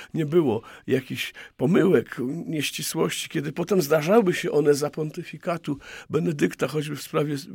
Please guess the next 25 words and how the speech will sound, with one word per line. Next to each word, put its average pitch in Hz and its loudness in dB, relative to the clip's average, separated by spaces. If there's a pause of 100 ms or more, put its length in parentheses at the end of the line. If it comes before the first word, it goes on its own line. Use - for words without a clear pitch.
(140)
arcybiskupa 151 -4
Williamsona, 147 0 (440)
prawda, 147 -2
to 156 -2 (140)
pamiętam, 156 2
jak 135 0
właśnie 147 -2
arcybiskup 139 -6
Nosson 135 0
mówił: 135 2
"No, 156 4 (260)
problem 165 4
polega 165 0
na 139 4
tym, 190 0
że 160 0
Benedykt 156 2
szesnasty - -2
nie 143 4
ma 147 4
swego 156 0
Ratzingera 175 6
w 131 -2
otoczeniu", 123 -2
tak? 127 -2